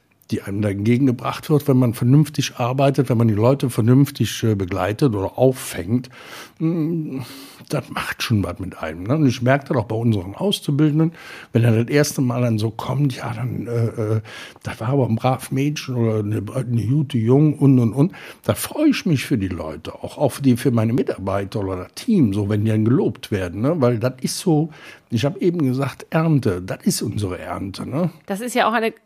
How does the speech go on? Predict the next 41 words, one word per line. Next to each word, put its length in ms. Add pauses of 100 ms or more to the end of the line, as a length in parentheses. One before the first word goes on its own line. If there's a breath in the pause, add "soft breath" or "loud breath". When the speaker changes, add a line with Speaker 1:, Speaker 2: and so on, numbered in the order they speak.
(120)
Speaker 2:
ein 140
ganz 260
besonderer 540
Dienst 520
an 60
den 160
Menschen, 320
den 180
ihr 260
übernehmt, 720
Speaker 1:
Mhm. 60
Speaker 2:
ne? 260
Also 280
wohl, 240
das 200
hast 180
du 40
ja 140
auch 120
in 140
den 120
ersten 280
Folgen 300
so 100
schön 260
gesagt, 380 (500 loud breath)
mm, 300 (160)
du 160
bist 240
quasi 340
die, 400
die 140
letzte 300
Instanz, 580
die, 500
ähm, 580 (280)
wie 80
soll 140
ich 80
das 160
sagen, 360